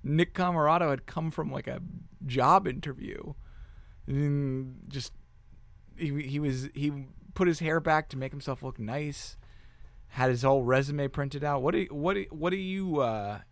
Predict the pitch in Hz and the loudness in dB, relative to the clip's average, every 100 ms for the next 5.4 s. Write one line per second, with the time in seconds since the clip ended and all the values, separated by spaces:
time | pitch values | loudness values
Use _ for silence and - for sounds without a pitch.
0 | _ - - 156 190 196 170 - 131 104 | _ -20 -6 2 4 6 2 0 -2 -2
1 | 127 - 131 143 160 151 - - - - | -8 -6 2 2 2 -2 -8 -18 -18 -20
2 | - - - - - - - - - 139 | -18 -18 -20 -20 -20 -20 -20 -14 -2 0
3 | 131 113 160 - 175 151 151 170 156 147 | 2 4 4 4 0 4 6 6 4 0
4 | 165 - 190 - - - 170 160 165 - | -6 -10 -14 -16 -8 -4 2 4 4 2
5 | 156 139 127 | 0 0 -2